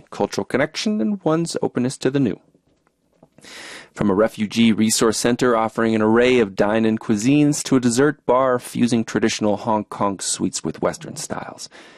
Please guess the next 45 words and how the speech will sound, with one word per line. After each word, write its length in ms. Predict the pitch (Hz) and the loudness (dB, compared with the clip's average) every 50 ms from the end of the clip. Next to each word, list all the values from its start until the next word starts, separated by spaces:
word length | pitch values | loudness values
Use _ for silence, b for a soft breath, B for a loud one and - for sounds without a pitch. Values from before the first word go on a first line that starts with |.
| B B B B B | B B B B B
the 80 | - 98 | 0 2
mango 460 | 117 160 185 139 101 95 110 127 139 - - _ _ _ | 2 4 4 4 4 4 4 2 -2 -6 -18 _ _ _
serves 320 | - - - 113 127 131 139 | -10 -2 0 2 2 2 2
as 140 | 139 131 143 | 0 0 -2
a 40 | |
token 440 | - - 190 202 180 - - 82 85 | 0 0 0 0 0 0 -4 -6 -6
of 100 | - - | -6 -6
the 80 | - 95 | -2 0
wider 300 | 95 101 104 101 107 101 | 2 2 2 2 2 2
world 340 | 101 113 127 143 143 143 - | 2 2 2 2 0 0 2
for 100 | 147 139 | 2 2
a 60 | 135 | 2
landlocked 640 | 131 120 123 131 139 139 117 117 117 120 - - - | 2 2 2 2 2 2 2 0 0 -2 -4 -8 -6
metropolitan 760 | 90 104 - - - - - - 90 92 95 - - 113 | -6 -6 -4 -6 -8 -8 -6 -4 -4 -4 -4 -2 -2 0
area. 280 | 104 85 - - - - - _ _ _ _ _ _ _ _ _ _ _ _ _ _ _ B B B B B B B B B B B - | 0 -2 -4 -8 -14 -16 -20 _ _ _ _ _ _ _ _ _ _ _ _ _ _ _ B B B B B B B B B B B -6
At 140 | - 87 92 | -4 0 2
Mango 360 | 107 113 127 123 135 135 135 | 2 2 4 4 4 2 2
House 340 | 110 135 147 160 147 - 165 | 2 0 0 0 0 2 2
in 80 | 151 | 2
Aurora, 520 | 143 147 156 165 180 190 196 196 196 185 - _ _ _ _ _ _ | 4 4 4 4 4 4 4 2 2 -2 -4 _ _ _ _ _ _
such 400 | - - - 185 160 160 - - | -6 -2 0 2 2 0 0 -2
sentiment 480 | - - 160 151 - 156 156 143 - | 0 0 0 0 0 0 0 -2 0
could 220 | - - 143 123 127 | -2 -4 -4 -2 0
not 240 | 123 123 123 - _ _ _ _ | 0 0 -2 -4 _ _ _ _
better 220 | - 123 123 123 113 | 2 4 4 4 2
describe 640 | 113 107 - - - - - 110 110 110 107 101 | 0 -2 -4 -6 -4 -2 0 0 2 0 0 -2
the 80 | 104 104 | 0 0
mission 280 | 101 104 - - 113 101 | 0 0 0 0 0 -2
of 140 | - - | -2 -4
P 160 | - - 127 120 | -2 -2 0 0
J 300 | 104 - 110 104 104 - | 2 2 4 4 2 0
Parmer, 600 | - - 117 117 104 90 80 - - - - _ _ _ | -2 -2 -2 0 0 -2 -4 -8 -12 -18 -20 _ _ _
who 480 | - - - - 95 98 - 101 107 | -12 -8 -8 -8 -8 -8 -10 -10 -6
began 320 | - 113 104 120 113 113 113 | -4 -2 0 0 2 2 4
the 80 | 113 | 4
organization 720 | 117 120 117 117 104 117 117 123 135 - - 127 120 123 127 | 4 4 2 2 2 2 2 2 0 -2 -2 -2 0 0 0
in 220 | 120 110 110 113 | 2 0 0 -2
twenty 260 | - - - 107 107 95 | -2 -2 -2 -2 -2 -2
fourteen 560 | - - 101 101 - - - 127 160 160 147 | -2 -2 -2 -2 -4 -4 -4 -4 -2 -4 -2
to 160 | - - 107 | -2 -2 0
provide 460 | - 113 107 - 107 104 101 101 101 | 0 0 0 0 0 0 0 -2 -2
resources, 580 | 107 110 107 - - 95 - - - - - - | -2 -4 -4 -4 -4 -6 -6 -8 -10 -16 -16 -6
primarily 480 | - 117 131 147 180 208 196 143 104 | -2 0 2 2 4 4 4 4 2
low-cost 440 | 90 92 107 117 - - 90 - - | 4 2 2 0 0 -4 -6 -4 -2
healthcare, 400 | - 127 135 - - - - - | 0 0 0 -2 -4 -8 -8 -10